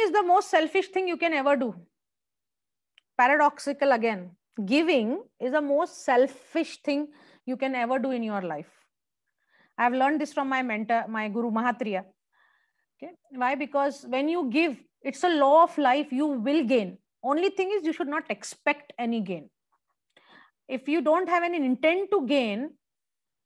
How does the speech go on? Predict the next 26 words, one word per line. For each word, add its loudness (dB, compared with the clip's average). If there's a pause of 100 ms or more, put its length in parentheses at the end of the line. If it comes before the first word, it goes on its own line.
(160)
then 4
you 2
are 6
in 0
a 0
good -2
space. -8 (520)
But -2
if -2
you 2
do 2
giving 2
with -2
an 0
intent 0
to 4
gain, 0 (520)
then 2
that 4
is -2
a 4
wrong 4
space -4
to -6
be -8
in. -16